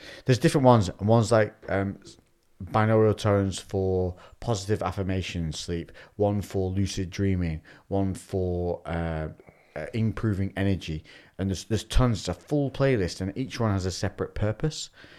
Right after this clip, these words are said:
And it's a wellness playlist, and it's like a grey background with yellow swirls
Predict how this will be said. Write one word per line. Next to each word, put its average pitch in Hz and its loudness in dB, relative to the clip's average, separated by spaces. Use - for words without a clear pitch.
And 113 0
it's - -6
a 107 4
wellness 107 2
playlist, 95 0
and 90 -6
it's - -6
like 98 -2
a 101 -2
grey 113 2
background 92 0
with 85 -6
yellow 101 2
swirls 98 0